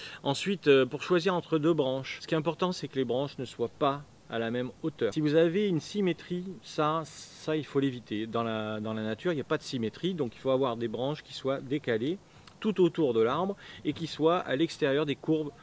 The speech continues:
de l'arbre. Euh, Valérie Alliot About me demande : « Bonjour, je voudrais savoir s'il est possible de faire un bonsaï de saule pleureur et de ginkgo, et si cela existe dans le commerce. Et merci de, et bonne continuation. » Donc, euh, on va pas revenir sur le ginkgo, mais on va parler du saule pleureur.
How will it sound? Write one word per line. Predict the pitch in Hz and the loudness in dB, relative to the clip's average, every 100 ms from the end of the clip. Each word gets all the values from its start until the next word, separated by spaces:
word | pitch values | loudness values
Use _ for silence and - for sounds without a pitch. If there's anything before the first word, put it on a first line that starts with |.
| - - | -20 2
de | 143 | 4
l'arbre. | 110 85 90 | 4 0 -2
Euh, | 139 143 | 4 4
Valérie | 143 202 196 208 220 - | 8 8 8 6 0 0
Alliot | 156 147 165 | 0 6 8
About | 156 156 196 - 180 | 8 6 -2 0 2
me | 160 151 | 4 4
demande : « | 139 120 107 110 113 | 4 2 0 -2 0
Bonjour, | 160 143 135 156 185 170 | 0 0 0 4 4 4
je | 135 | 0
voudrais | 135 139 | 0 0
savoir | 151 151 165 | 2 2 2
s'il | - 123 | -2 -4
est | |
possible | 151 156 175 139 | -2 -4 -2 -2
de | |
faire | 127 123 | 0 0
un | 127 | 2
bonsaï | 147 143 147 147 | 2 4 4 2
de | 113 | -2
saule | - 190 | 0 2
pleureur | 180 147 123 147 170 - | 2 2 4 4 2 0
et | 165 | 0
de | 170 | 4
ginkgo, | 175 160 196 190 135 117 - - - | 4 2 -2 -2 -2 -4 -6 -20 -8
et | 131 | -4
si | 123 - 185 | -4 -4 -2
cela | - 131 | 2 4
existe | 120 107 139 - 120 | 4 0 -8 -6 -4
dans | 104 | -4
le | 104 | -2
commerce. | 180 156 110 98 - | 2 2 0 -4 -4
Et | 120 | -4
merci | 131 - 165 | -4 -4 -4
de, | 139 120 120 - | 0 0 -2 -8
et | 131 | -2
bonne | 147 156 | -2 -2
continuation. » | 151 - 127 113 - 175 185 | -6 -4 -4 -2 0 0 0
Donc, | 113 - | -2 -2
euh, | |
on | 113 | 0
va | 113 | 0
pas | 135 | 0
revenir | 139 143 | 0 -2
sur | 131 123 | -2 -2
le | |
ginkgo, | 113 135 160 - 208 233 | 0 0 -2 2 4 4
mais | 202 139 | 4 2
on | 131 135 131 | 2 0 2
va | 127 | 0
parler | 139 135 147 | 2 0 0
du | 123 | -2
saule | - 147 139 | 0 2 2
pleureur. | 143 123 131 156 185 | 2 4 4 4 0